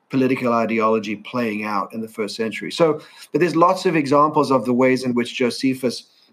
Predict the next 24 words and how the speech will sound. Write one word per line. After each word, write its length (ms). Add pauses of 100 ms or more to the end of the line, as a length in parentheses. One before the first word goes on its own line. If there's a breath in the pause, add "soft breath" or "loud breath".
elucidates 720
our 120
picture. 400
He's 260
the 100
one 180
who 80
tells 300
us 160
about, 300
well, 120
he 80
tells 240
us 100
a 60
great 280
deal 180
about 240
the 80
Pharisees 640
and 160
different 300
individual 580
Pharisees, 760